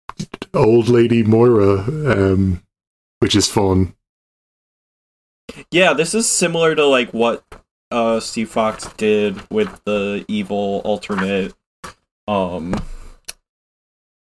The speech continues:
Speaker 2: fuck, what's her name?
Speaker 1: Maddie, Madeline?
Speaker 2: Ma-, yeah, evil alternate Madeline in, um, the Dark X-Men.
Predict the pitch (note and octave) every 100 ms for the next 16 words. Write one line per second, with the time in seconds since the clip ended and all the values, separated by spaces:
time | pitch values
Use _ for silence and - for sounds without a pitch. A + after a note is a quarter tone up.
0 | _ _ _ - A2+ A2+ G#2+ G#2+ G#2 F#2
1 | F2 - - - _ - - - - -
2 | G2+ G2 A2 A2 G#2 G#2 A#2 A2+ B2 B2
3 | A#2 A2+ B2+ C#3 G#2+ F#2+ - _ _ -
4 | B2 A2+ A2+ G#2 G#2 A2 G#2 G2+ G2+ G2+
5 | F#2+ F#2+ F#2 G#2 G#2+ G#2+ G#2+ A2+ G#2 G2
6 | G2 G2+ G2 - _ - - _ _ _
7 | _ _ _ G2+ G#2 G2+ G2+ F#2+ G2+ F#2+
8 | _ _ _ - F#2+ G2+ G#2 G2 - G2+
9 | G#2